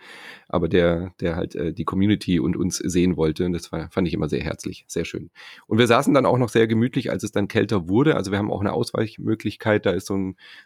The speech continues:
relativ großes, ich glaub, griechisches Restaurant war da direkt gegenüber. Das heißt, als es dann kalt wurde und du und Daniel euch in Decken gewickelt versucht habt, gegenseitig zu wärmen,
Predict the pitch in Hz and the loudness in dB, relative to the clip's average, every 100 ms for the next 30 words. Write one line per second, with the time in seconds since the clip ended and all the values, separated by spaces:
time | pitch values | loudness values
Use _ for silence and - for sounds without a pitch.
0 | _ - 110 - 107 - - 95 117 117 | _ -2 0 0 -4 -6 -2 2 4 4
1 | 123 107 - - - 107 101 - - 131 | 2 2 -2 -12 -4 -2 -2 -6 -4 -4
2 | - - 120 - 110 - 101 120 147 127 | -2 -4 -4 -4 -4 -2 0 2 2 0
3 | 123 123 117 113 - - 113 110 120 120 | 0 -2 -4 -6 -6 -6 -6 -4 -2 0
4 | 113 _ - _ _ - 92 98 - 90 | -2 _ -20 _ _ -10 -4 -4 -4 -8
5 | 92 95 90 101 120 - 107 113 76 101 | -6 -4 -2 0 0 2 2 2 0 -2
6 | 113 98 110 101 85 127 110 80 101 - | 0 0 0 2 2 4 2 2 0 0
7 | 101 120 - 127 113 95 - 123 90 - | -2 -2 -2 0 0 0 2 2 0 -6
8 | - 107 113 - - - 117 135 127 180 | -8 -4 -4 -4 -8 -2 0 2 2 2
9 | 107 - 117 92 87 104 117 | 0 -4 -2 2 2 2 0